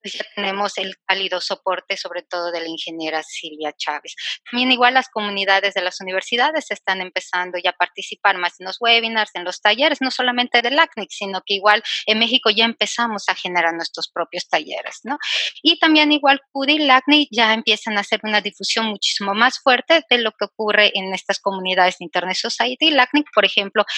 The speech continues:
el evento del I P versión seis, hiper-, I P vers-, versión seis Day que se está llevando el día de hoy.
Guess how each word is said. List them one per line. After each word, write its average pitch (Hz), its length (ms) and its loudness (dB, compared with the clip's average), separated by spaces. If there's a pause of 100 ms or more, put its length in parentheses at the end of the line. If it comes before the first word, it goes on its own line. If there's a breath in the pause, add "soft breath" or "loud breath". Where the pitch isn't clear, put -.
(160 loud breath)
el 196 160 4
evento 190 400 4
del 180 240 2
I 190 140 -10
P 180 120 -6
versión 175 360 -4
seis, 160 420 -4 (160)
hiper-, - 480 0
I 220 140 -6
P 220 260 2
vers-, 190 360 0
versión 190 340 -2
seis 285 320 -2
Day 190 160 2 (240)
que 185 80 -2
se 175 140 -6
está - 160 -4
llevando 165 300 -2
el 160 60 -4
día 165 160 0
de 160 120 -6
hoy. - 80 -14